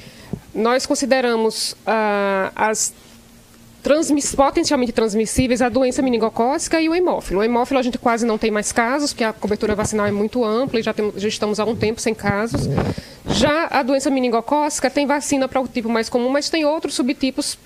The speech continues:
para os quais ainda não tem vacina disponível no sus. Independente de qual é a causa da meningite, todos os casos são monitorados pela Vigilância em Saúde e sempre que ocorre um desses casos com maior potencial de transmissão, além do monitoramento do, da, do, dos, das pessoas que adoeceram,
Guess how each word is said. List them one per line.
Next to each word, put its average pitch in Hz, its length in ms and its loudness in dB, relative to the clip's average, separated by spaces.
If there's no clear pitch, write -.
para 254 100 2
os 247 120 -2
quais 220 280 0
ainda 240 160 2
não 247 120 0
tem 254 120 0
vacina 240 300 0
disponível 247 480 0
no 302 100 0
sus. - 440 -4
Independente 349 880 2
de 220 80 0
qual 311 380 0
é 294 120 2
a 330 80 -2
causa 240 300 0
da 220 100 0
meningite, 214 520 -2
todos 254 280 0
os 294 120 -2
casos 226 320 -2
são 240 260 0
monitorados 262 640 0
pela 233 180 0
Vigilância 220 460 0
em 233 40 -2
Saúde 226 640 0
e 269 100 0
sempre 349 440 0
que - 120 -2
ocorre 220 420 0
um 233 60 2
desses 240 300 -2
casos 208 260 -2
com - 80 -4
maior 226 280 2
potencial 262 540 0
de 202 80 -2
transmissão, 214 720 0
além 247 380 2
do 285 100 0
monitoramento 277 720 0
do, 208 120 -2
da, 208 280 0
do, 196 240 -2
dos, 190 360 -6
das - 260 -4
pessoas 226 380 -2
que - 80 -2
adoeceram, 214 640 0